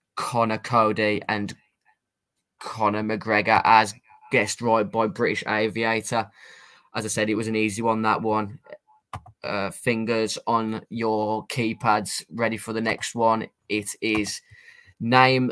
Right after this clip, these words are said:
the character and name the footballer. It's a Liverpool themed show, so think carefully about who the footballer is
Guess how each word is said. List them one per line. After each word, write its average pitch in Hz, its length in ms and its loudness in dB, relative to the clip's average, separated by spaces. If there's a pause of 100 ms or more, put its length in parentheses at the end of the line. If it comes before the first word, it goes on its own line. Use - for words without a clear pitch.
the 117 380 2
character 120 560 2
and 110 320 0
name 117 260 2
the 110 80 -6
footballer. 123 720 0
It's - 160 -14
a 123 60 -2
Liverpool 120 460 -2
themed 117 320 0
show, 113 340 2
so 113 340 2
think 113 340 -6
carefully 117 520 -2
about 110 240 0
who 127 120 -2
the 107 60 -4
footballer 117 640 -2
is 113 260 -2